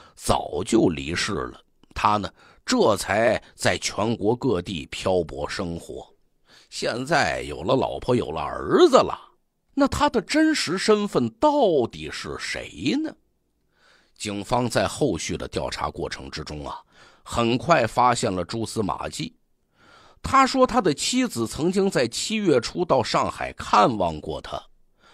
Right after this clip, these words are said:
那么警方就决定对魏某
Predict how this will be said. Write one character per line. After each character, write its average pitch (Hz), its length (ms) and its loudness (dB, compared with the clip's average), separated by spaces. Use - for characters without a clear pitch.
那 139 140 4
么 139 120 8
警 92 280 0
方 120 240 4
就 104 140 2
决 104 200 -2
定 110 160 -6
对 123 200 6
魏 131 200 8
某 98 260 2